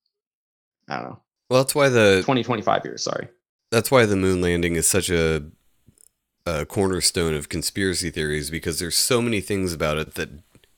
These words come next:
Speaker 2: don't make sense. There, there's too many things,
Speaker 1: Yeah.
Speaker 2: too many loose ends to justify believing that the official story is actually what happened.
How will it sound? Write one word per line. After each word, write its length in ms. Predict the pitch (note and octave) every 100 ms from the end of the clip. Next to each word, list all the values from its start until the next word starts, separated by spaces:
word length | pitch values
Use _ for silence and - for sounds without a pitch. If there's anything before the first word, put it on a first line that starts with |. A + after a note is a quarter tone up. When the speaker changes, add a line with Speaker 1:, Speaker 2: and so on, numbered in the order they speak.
| _
Speaker 2:
don't 200 | - G2
make 180 | E2 D2+
sense. 360 | - D2+ G1+ - _ _ _ _ _ _ _ - - -
There, 140 | G#2 - _ _ _ _ _ _ -
there's 260 | G#2 F2+
too 280 | - - C#3
many 220 | C#3 C3+
things, 420 | B2 A#2+ A#2 A2
Speaker 1:
Yeah. 140 | G2+ - - - G#2+ -
Speaker 2:
too 140 | D3+
many 160 | D3+ C3
loose 340 | G#2 G#2 -
ends 580 | E2 F#2 F2 E2 D2 - _ _ _ -
to 280 | - F#2 D#2+
justify 800 | F2 E2 F#2 F2+ E2 D#2+ E2 -
believing 760 | D#2 E2 E2 D#2+ D#2+ D#2 D#2 _ _ -
that 220 | F2 D2
the 320 | E2 D#2 D2+ -
official 400 | F#2 F#2 F#2 D#2+
story 480 | - F#2+ E2+ D#2
is 160 | D2+ - -
actually 360 | E2 - E2
what 180 | D2 C#2
happened. 420 | D2+ D2 C#2 C2